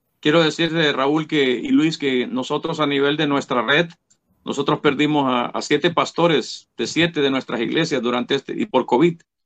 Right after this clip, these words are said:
¿verdad? Eh, y, y la semana pasada, pues, nosotros a nivel de cumbre enfrentamos la realidad de que, de que el pastor Montoya, eh, el presidente de la Cumbre Global de Liderazgo Honduras,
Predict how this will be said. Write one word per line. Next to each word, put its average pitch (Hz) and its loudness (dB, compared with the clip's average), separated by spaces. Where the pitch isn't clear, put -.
¿verdad? 135 4
Eh, 117 4
y, 131 2
y 120 0
la 131 0
semana 156 -2
pasada, 165 0
pues, 131 -4
nosotros 151 -2
a 160 2
nivel 151 -2
de 151 -2
cumbre 165 -2
enfrentamos 135 -2
la 143 2
realidad 135 2
de 131 -2
que, 120 -8
de 117 0
que 131 0
el 123 0
pastor 139 0
Montoya, 151 2
eh, 117 0
el 110 -2
presidente 139 2
de 156 4
la 131 0
Cumbre 151 0
Global 139 4
de 156 2
Liderazgo 143 2
Honduras, 135 0